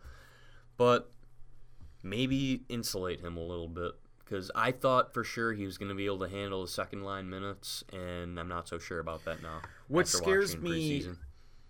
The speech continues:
Speaker 2: is, or what's frustrating too, is that this organization has been so hesitant to play guys at positions other than what they're listed at on the
Speaker 1: Mm-hmm.
Speaker 2: lineup.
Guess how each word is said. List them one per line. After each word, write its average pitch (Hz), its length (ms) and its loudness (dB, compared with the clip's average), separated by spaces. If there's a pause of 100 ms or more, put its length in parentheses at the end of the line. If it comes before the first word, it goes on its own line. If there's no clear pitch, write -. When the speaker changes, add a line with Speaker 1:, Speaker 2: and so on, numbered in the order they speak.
(420)
Speaker 2:
is, 143 380 0
or 127 180 2
what's 113 200 -2
frustrating 127 600 0
too, 147 340 0
is 107 140 0
that 107 240 2
this 120 180 -2
organization 117 640 0
has 98 120 -6
been 98 120 -8
so 113 240 0
hesitant 113 520 -4
to - 80 -8
play 98 280 -2
guys 104 340 -2
at 95 220 -6
positions 98 520 -6
other 101 240 -4
than 92 360 -10
what 101 200 -6
they're 92 120 -8
listed 101 340 -4
at 120 160 -2
on 98 160 -4
the 90 60 -4
Speaker 1:
Mm-hmm. 101 240 -2
Speaker 2:
lineup. 135 140 -4